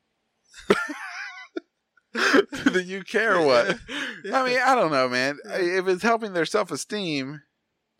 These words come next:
Speaker 1: well, I ain't got nothing to say against it. You know what I'm saying? I mean, people always, there's always, you, you know, there's, th-, what are those, uh, penis pumps?
Speaker 2: Mm-hmm. Uh,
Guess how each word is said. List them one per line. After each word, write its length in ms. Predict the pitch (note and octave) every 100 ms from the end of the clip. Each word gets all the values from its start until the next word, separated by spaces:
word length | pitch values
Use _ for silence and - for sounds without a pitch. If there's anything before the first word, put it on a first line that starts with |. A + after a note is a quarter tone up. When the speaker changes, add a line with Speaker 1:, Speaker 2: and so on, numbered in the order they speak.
| _ _ _ _ _ G#3+
Speaker 1:
well, 420 | G3 F#3 F#3+ F3+ - _ F#3 A3+ _ - -
I 160 | E3+
ain't 80 | D#3+
got 100 | D3
nothing 260 | C3 B2+ G#2+
to 40 |
say 260 | G2 F2 E2+
against 260 | F2 F#2 -
it. 100 | A2+
You 80 |
know 60 | A#2+
what 40 | A#2
I'm 40 |
saying? 220 | A#2+ A#2 - _ _ _ _ _ _ _ -
I 20 |
mean, 240 | C#3+ D3 C#3+ _ -
people 260 | - G3+ D#3
always, 400 | D3 C#3+ A2 - _
there's 160 | G#3 G#3
always, 300 | A3 G#3 E3 D3+ -
you, 440 | D#3+ F#3 G#3 G#3 F3 F3+
you 200 | G3 F3
know, 260 | D#3 E3+ - _ _ _ _ _ _ _ _ _
there's, 340 | D#3 E3+ E3 D#3
th-, 220 | D3+ F3+
what 200 | F3+ F#3
are 80 | F#3
those, 300 | E3+ D#3+ -
uh, 220 | D3 C3+
penis 300 | - B3+ F#3+
pumps? 400 | C3+ F#2+ - - _ _ _ _ B2+
Speaker 2:
Mm-hmm. 320 | A#2+ D#3+ C3 C3 _ _ _ _ _ -
Uh, 60 | -